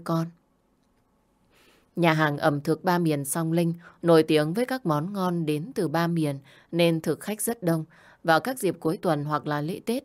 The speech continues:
phải đặt trước mới có chỗ ngồi. Ngoài ra nhà hàng còn phục vụ cơm trưa văn phòng, có dịch vụ ship tận nơi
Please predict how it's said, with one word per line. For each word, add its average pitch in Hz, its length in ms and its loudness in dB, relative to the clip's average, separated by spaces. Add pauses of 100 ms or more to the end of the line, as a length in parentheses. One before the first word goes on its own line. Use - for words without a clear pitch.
(320)
phải 165 160 4
đặt 139 200 -2
trước 247 280 -6
mới 151 220 -2
có 226 160 -6
chỗ 233 260 -8
ngồi. 147 300 -4 (420)
Ngoài 165 180 4
ra 214 140 2
nhà 175 200 0
hàng 147 260 -2
còn 147 200 -2
phục - 240 -4
vụ 160 160 0
cơm 190 260 -4
trưa 202 180 -4
văn 196 240 -8
phòng, 147 300 -2 (340)
có 156 200 4
dịch 160 280 -4
vụ 147 180 0
ship - 280 -8
tận 147 180 -2
nơi 170 260 -2